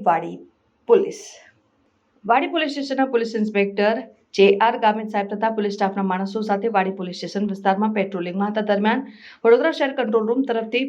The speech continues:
પોલીસ ઇન્સ્પેક્ટર જે આર ગામિત નાઓએ બે વાગીને ઓગણીસ મિનિટે વર્ધી મળેલ કે વાડી મોટી બોરવાડ મોટી મસ્જિદની સામે હજામની દુકાનની આગળની ગલીમાં સલીમ લાબડો ઉર્ફે સૈયદ જુગાર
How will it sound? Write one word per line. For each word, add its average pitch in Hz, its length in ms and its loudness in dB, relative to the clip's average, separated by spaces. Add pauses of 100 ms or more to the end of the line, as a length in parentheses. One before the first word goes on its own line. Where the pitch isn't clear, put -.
પોલીસ 196 300 2
ઇન્સ્પેક્ટર 214 440 2 (440)
જે 208 100 6 (180)
આર 262 60 2 (100)
ગામિત 226 320 -2
નાઓએ 226 340 -2 (1400)
બે 214 200 4 (100)
વાગીને 294 320 -2
ઓગણીસ 247 260 -2 (140)
મિનિટે 233 300 4
વર્ધી 208 260 0
મળેલ 202 300 -2
કે 214 40 4 (600)
વાડી 233 280 6 (140)
મોટી 214 340 2
બોરવાડ 220 460 2 (220)
મોટી 190 260 2
મસ્જિદની 233 480 4
સામે 208 400 0
હજામની 175 420 -6
દુકાનની 220 380 2 (180)
આગળની 180 380 -6
ગલીમાં 214 360 2 (920)
સલીમ 277 420 2
લાબડો 233 280 6 (160)
ઉર્ફે 233 260 0 (100)
સૈયદ 208 400 0 (100)
જુગાર 196 240 0